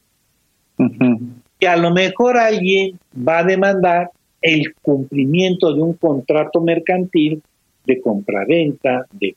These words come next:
Speaker 2: préstamo. Vemos su cuantía y entonces, ¿qué hacemos? Vamos a ir al juicio oral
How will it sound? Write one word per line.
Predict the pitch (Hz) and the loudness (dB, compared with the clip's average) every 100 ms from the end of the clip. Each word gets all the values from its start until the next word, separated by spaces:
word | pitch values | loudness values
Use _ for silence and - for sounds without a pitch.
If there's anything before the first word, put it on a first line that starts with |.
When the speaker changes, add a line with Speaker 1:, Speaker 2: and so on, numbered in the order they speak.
| _ | _
Speaker 2:
préstamo. | - 165 156 156 _ - 147 135 147 151 _ _ _ _ _ _ _ _ _ _ _ _ - | 0 0 0 -4 _ -4 -2 -2 -4 -8 _ _ _ _ _ _ _ _ _ _ _ _ -2
Vemos | 139 147 156 156 | 0 2 0 -2
su | 175 | -2
cuantía | 190 190 190 190 165 165 165 - _ _ - | 0 0 0 0 2 0 -4 -12 _ _ -4
y | 196 220 | 0 2
entonces, | 214 208 190 180 156 165 170 165 - _ _ _ _ _ | 0 -2 -2 -2 0 0 0 -4 -14 _ _ _ _ _
¿qué | 185 180 | 0 0
hacemos? | 175 - 202 165 107 - _ _ _ | 0 -2 0 0 -4 -8 _ _ _
Vamos | 117 110 110 143 165 | 0 0 2 0 2
a | 190 | 2
ir | 180 160 | 2 2
al | 156 120 - | 2 -2 -4
juicio | 117 185 185 | -2 2 2
oral | 165 165 | 2 0